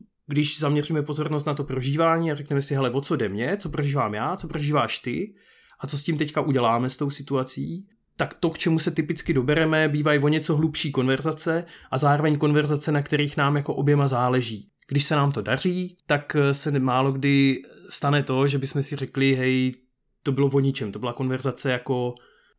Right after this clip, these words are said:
na tom ne-, na tom vlastně nezáleželo, akorát jsme se na tom hrozně dlouho zasekali.“ Tak si myslím, že to pravidlo číslo jedna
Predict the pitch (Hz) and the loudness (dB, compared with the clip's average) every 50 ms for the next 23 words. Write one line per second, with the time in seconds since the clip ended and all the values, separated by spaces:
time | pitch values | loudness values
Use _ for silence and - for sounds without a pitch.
0 | _ - 143 143 143 151 147 147 151 151 151 151 147 147 175 160 160 156 - - | _ -4 -2 0 2 4 4 4 4 2 2 0 0 2 2 2 2 2 2 2
1 | 190 165 151 147 151 143 147 143 147 143 135 151 143 139 135 139 147 131 127 127 | 2 4 4 4 4 4 4 4 2 2 2 2 2 2 2 0 0 -2 -2 -2
2 | - 143 135 - 139 131 127 - 131 131 131 131 127 131 120 123 123 120 127 117 | -2 -4 -2 -2 -2 -2 -2 -2 -2 -2 -2 -2 -2 -2 -2 -2 -4 -4 -4 -6
3 | 117 - - 113 - - 101 104 113 - 139 139 - - 151 147 143 - 156 143 | -6 -8 -8 -10 -10 -12 -12 -10 -8 -6 -6 -4 -2 -2 0 0 0 0 -2 -2
4 | 143 143 139 - 139 143 147 147 147 143 143 - 143 - - 101 104 127 151 170 | -4 -4 -2 -2 0 0 2 2 2 0 0 -2 -6 -6 -4 -4 -2 -2 0 0
5 | 175 175 175 | 0 0 0